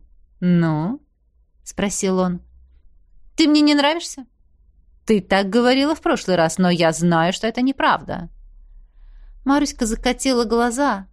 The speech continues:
На кошачьей морде это выглядело совершенно нелепо и, запрыгнув ко мне на колени, устроила мордочку под подбородком. «Выгони его!» зашипела она.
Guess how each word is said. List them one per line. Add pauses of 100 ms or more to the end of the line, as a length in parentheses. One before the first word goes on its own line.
На
кошачьей
морде
это
выглядело
совершенно
нелепо (280)
и,
запрыгнув
ко
мне
на
колени, (180)
устроила
мордочку
под
подбородком. (680)
«Выгони
его!» (1080)
зашипела
она.